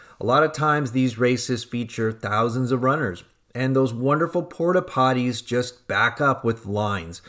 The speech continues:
So doing a shakeout run will do all these things in addition to giving you a chance to go to the bathroom. The next term is intensity-based workout. So what is an intensity-based workout?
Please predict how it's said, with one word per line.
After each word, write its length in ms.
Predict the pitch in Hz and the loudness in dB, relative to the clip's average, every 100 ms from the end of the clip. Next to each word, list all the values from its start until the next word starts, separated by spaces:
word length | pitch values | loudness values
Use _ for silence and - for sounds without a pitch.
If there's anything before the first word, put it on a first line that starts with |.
| - - - | -20 -20 -16
So 320 | - 131 127 | -2 6 8
doing 300 | 120 139 165 | 8 4 2
a 20 | 180 | -2
shakeout 500 | - 165 160 143 131 | 0 0 4 4 6
run 240 | 135 131 | 4 4
will 120 | 120 | 0
do 200 | 113 120 | 0 4
all 220 | 117 135 | 6 6
these 220 | 131 127 - | 4 0 -2
things 340 | 117 117 107 | -2 -2 -2
in 80 | 98 | -4
addition 440 | 90 117 113 110 | -2 -2 -2 -4
to 60 | 98 | -6
giving 340 | 95 104 101 | -4 -2 0
you 200 | 98 120 | 2 2
a 60 | 107 | 2
chance 400 | - 107 101 - | -2 -4 -4 -10
to 80 | - | -14
go 260 | - 95 | -6 -4
to 100 | 104 | -2
the 120 | 104 | -4
bathroom. 760 | 101 104 92 85 - 78 73 78 - - - | -4 -4 -4 -6 -10 -16 -16 -20 -20 -20 -2
The 140 | 123 | 2
next 420 | 139 175 196 - - | 4 2 0 -2 0
term 600 | 139 120 101 120 139 - _ 135 | 2 2 0 -4 -8 -18 _ 4
is 460 | 135 131 120 - | 6 6 2 -2
intensity-based 1120 | 156 147 - 180 165 147 127 104 113 117 - | 0 0 2 0 0 -2 -4 0 0 -2 -4
workout. 680 | 95 104 104 92 78 73 - | -2 -2 -2 -6 -8 -10 -14
So 160 | - 131 | -10 -8
what 420 | 131 175 220 220 | -6 -2 -2 -2
is 360 | 156 160 139 - | 0 2 0 -2
an 140 | 120 113 | -6 -2
intensity-based 1300 | 107 95 - 151 156 170 165 110 110 95 98 - - | -2 -4 -4 -4 -4 -6 -6 -2 -2 -2 -4 -10 -2
workout? 580 | 139 156 98 78 - | 0 0 -2 -6 -10